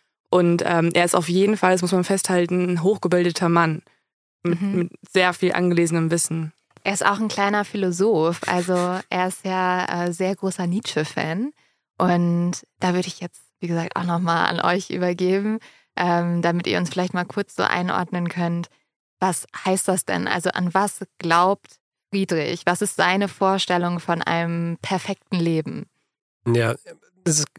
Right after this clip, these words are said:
Speaker 3: ein bisschen schwierig zu sagen bei Nietzsche, an, an was er tatsächlich, glaube ich, an viele Dinge nicht geglaubt hat. Und, äh,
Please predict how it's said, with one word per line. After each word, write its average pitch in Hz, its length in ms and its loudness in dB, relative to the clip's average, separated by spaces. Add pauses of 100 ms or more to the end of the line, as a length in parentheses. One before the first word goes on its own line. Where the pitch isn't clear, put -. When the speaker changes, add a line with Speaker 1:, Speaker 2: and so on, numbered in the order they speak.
(100)
Speaker 3:
ein 139 160 2
bisschen 175 240 4
schwierig 165 280 2
zu - 80 -4
sagen 131 220 4
bei 123 100 6
Nietzsche, 139 360 4
an, 120 160 4
an 113 200 0
was 117 220 4
er 120 160 2
tatsächlich, 120 420 2
glaube 117 300 2
ich, - 80 -12
an 127 100 2
viele 135 300 4
Dinge 123 180 2
nicht 151 220 2
geglaubt 120 460 4
hat. 127 80 2
Und, 117 240 2
äh, 117 180 0